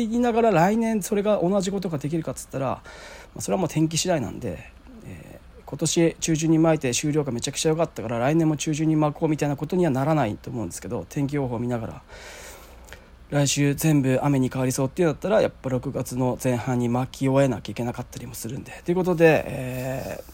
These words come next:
ー、遅く撒いたことにより、え、詰まる。作業が詰まってくるっていう。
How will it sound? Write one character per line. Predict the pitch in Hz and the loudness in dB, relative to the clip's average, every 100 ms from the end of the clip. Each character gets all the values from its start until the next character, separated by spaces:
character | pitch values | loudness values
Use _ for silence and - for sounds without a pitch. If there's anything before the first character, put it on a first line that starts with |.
| - | -2
ー、 | 156 | 2
遅 | 160 196 | 2 2
く | 196 | 6
撒 | 185 185 | 8 6
い | |
た | - 107 - | 4 0 0
こ | 110 | -6
と | 147 | -2
に | 135 | 0
よ | 107 113 | 0 -2
り、 | 135 - - | -4 -6 -10
え、 | 104 | -8
詰 | - - 180 | -4 0 2
ま | 190 | 2
る。 | - - - | 0 -8 -14
作 | - 185 | 0 2
業 | 165 | 2
が | 107 | 0
詰 | - - | -4 -2
ま | 180 | 0
っ | 180 | 0
て | - | -6
く | 110 | -10
る | 90 | -10
っ | |
て | - | -14
い | |
う。 | - | -20